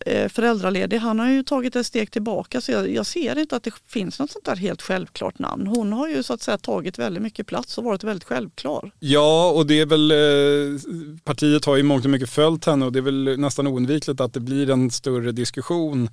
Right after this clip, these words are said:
Speaker 2: i Centerpartiet, tänker jag, om hon nu väljer att lämna eller när hon väljer att lämna. Okej, men var befinner vi oss som parti och vad är det då för partiledare vi efterfrågar? En,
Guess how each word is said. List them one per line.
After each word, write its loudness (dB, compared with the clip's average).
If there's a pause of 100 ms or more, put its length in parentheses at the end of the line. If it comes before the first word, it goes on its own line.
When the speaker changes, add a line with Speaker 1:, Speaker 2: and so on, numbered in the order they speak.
(340)
Speaker 2:
i 2
Centerpartiet, 0
tänker -2
jag, -2
om 4
hon 0
nu -2
väljer -2
att -6
lämna -2
eller -2
när 2
hon 2
väljer 0
att -4
lämna. -4
Okej, -6
men -6
var -4
befinner -6
vi -10
oss -6
som -6
parti -2
och -6
vad -2
är -2
det -2
då -4
för -12
partiledare -8
vi -6
efterfrågar? -4
En, -6